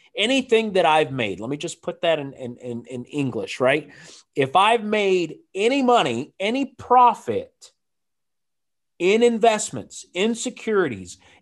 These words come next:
in equities, okay, that goes from twenty percent to thirty-nine point six,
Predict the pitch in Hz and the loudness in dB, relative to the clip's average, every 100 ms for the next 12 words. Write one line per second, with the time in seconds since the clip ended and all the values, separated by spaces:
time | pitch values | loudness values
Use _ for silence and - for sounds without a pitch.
0 | _ 220 262 262 - 202 202 147 98 - | _ 2 2 2 -4 -6 -4 -6 -6 -12
1 | - - _ _ _ _ _ _ - 156 | -20 -20 _ _ _ _ _ _ -6 -2
2 | 170 220 - _ _ _ _ _ _ _ | -2 -2 -10 _ _ _ _ _ _ _
3 | _ _ 131 127 151 175 151 190 190 - | _ _ -20 -2 0 0 0 0 0 -2
4 | - 131 123 - 202 254 262 - 233 - | -6 -6 -6 -6 -2 -2 -4 -2 -2 0
5 | 233 165 110 - - 160 - 127 156 139 | -2 -2 -4 -14 -16 -16 -10 -10 -8 -8
6 | 113 117 127 - 113 123 _ _ _ - | -10 -12 -16 -12 -12 -12 _ _ _ -20
7 | - 190 - - - - | -12 -12 -12 -20 -20 -20